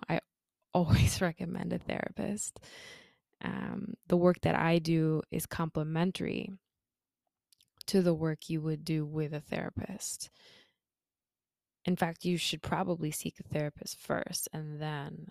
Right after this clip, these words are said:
determine if it's the right time to do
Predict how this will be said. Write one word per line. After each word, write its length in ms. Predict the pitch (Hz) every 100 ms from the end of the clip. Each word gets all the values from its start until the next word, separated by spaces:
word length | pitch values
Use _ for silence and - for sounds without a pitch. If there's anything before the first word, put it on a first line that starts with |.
| - -
determine 560 | 170 165 - 147 147 151
if 180 | - -
it's 160 | - -
the 140 | 151
right 280 | 156 147 -
time 600 | - 156 147 143 147 160 _ _ _ _ _
to 120 | -
do 580 | 165 160 156 147 143 147